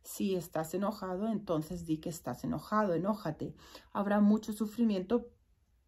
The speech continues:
pero súfrelo. A través de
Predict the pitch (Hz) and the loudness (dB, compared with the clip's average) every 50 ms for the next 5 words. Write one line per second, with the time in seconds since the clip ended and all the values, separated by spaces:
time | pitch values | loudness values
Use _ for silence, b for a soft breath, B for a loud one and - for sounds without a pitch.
0 | _ _ 196 190 180 175 170 170 143 - - - - - 247 233 - - 165 156 | _ _ 4 4 6 6 4 2 0 -2 -6 -10 2 4 4 4 4 2 -2 -4
1 | 151 151 151 151 - _ _ _ _ B B B B B B B B B - 196 | -2 -2 -4 -8 -10 _ _ _ _ B B B B B B B B B -8 -6
2 | 190 190 - 185 175 165 185 190 185 185 185 175 | -6 -2 -2 0 2 2 2 2 2 2 2 2